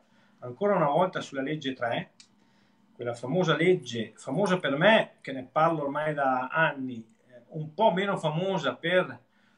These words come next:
tutte quelle persone che, eh, o non ne sono a conoscenza o, eh, essendone a conoscenza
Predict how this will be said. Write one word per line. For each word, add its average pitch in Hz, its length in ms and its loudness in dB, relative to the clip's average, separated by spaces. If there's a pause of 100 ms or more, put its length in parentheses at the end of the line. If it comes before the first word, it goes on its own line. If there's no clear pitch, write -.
(100)
tutte 170 320 -6
quelle 180 220 0
persone 143 600 -4
che, 165 440 -2 (460)
eh, 120 240 -8 (140)
o 214 180 0
non 156 180 -2
ne 135 60 -8
sono 175 280 -2
a 147 80 -2
conoscenza 160 840 -4 (120)
o, - 440 4 (920)
eh, 113 540 -8 (2250)
essendone 202 640 0
a 156 100 0
conoscenza 180 920 0